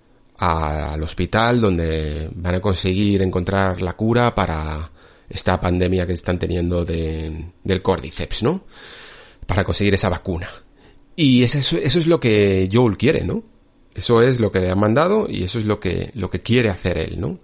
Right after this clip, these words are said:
Eh, ese es el conflicto externo, que es lo que, cómo consigue llegar hasta allí y todos los pesares que va a tener y todo lo que tiene que luchar para conseguir, eh, llegar hasta ahí. Pero el conflicto interno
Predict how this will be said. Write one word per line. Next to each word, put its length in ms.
Eh, 360
ese 160
es 60
el 80
conflicto 600
externo, 600
que 300
es 140
lo 320
que, 1000
cómo 260
consigue 520
llegar 280
hasta 220
allí 360
y 100
todos 280
los 300
pesares 560
que 120
va 80
a 40
tener 300
y 80
todo 160
lo 80
que 60
tiene 180
que 80
luchar 340
para 180
conseguir, 460
eh, 140
llegar 220
hasta 200
ahí. 200
Pero 140
el 80
conflicto 440
interno 580